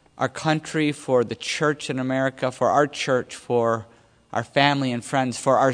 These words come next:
own life? <laughs> Ooh. Whatever it takes. And then to trust God that what, what it does take is for our good,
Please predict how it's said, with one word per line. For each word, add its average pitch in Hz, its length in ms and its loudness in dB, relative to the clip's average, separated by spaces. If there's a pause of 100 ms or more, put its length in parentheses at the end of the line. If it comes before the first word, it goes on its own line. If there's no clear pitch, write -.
(140)
own 156 240 2
life? 160 720 -2 (580)
<laughs> - 1000 -10
Ooh. 254 340 2 (840)
Whatever 143 640 2 (180)
it - 240 -4
takes. - 920 -6 (1900)
And 123 120 -2
then 135 120 0
to 135 80 -2
trust - 640 0 (220)
God 123 640 2 (1700)
that 127 160 2
what, 143 440 2
what 139 180 4
it 127 160 -2
does 143 260 4
take 120 320 -4
is 120 220 -6
for 127 200 -2
our 120 160 2
good, 117 560 -2